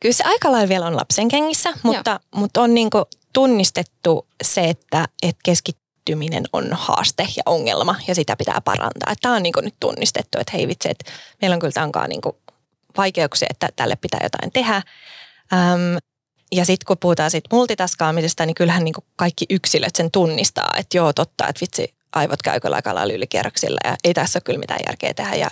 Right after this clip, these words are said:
Speaker 1: ei, ei niinku tunnu hyvältä pidemmän päälle. Mutta tota, kyllä se sit lähtee niinku, pakkohan sen lähtee sieltä niinku johdosta käsin ja se niinku esihenkilöiden esimerkki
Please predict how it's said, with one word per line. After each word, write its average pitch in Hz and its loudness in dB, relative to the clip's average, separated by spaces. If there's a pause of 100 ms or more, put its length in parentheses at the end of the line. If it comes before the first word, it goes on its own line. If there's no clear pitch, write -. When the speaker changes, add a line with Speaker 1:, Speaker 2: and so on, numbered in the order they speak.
Speaker 1:
ei, - -2
ei 147 -2
niinku 175 -6
tunnu 180 -6
hyvältä - -4 (840)
pidemmän 175 0
päälle. 190 0 (120)
Mutta 180 -4
tota, 180 0
kyllä 262 2
se 320 -2
sit 226 -4 (180)
lähtee 247 -2
niinku, 165 -2 (120)
pakkohan 180 2
sen 165 -2
lähtee - -4
sieltä - -2
niinku 185 -6
johdosta - 0
käsin - -2
ja - -2
se - -2 (460)
niinku - -10
esihenkilöiden 170 -2
esimerkki - -4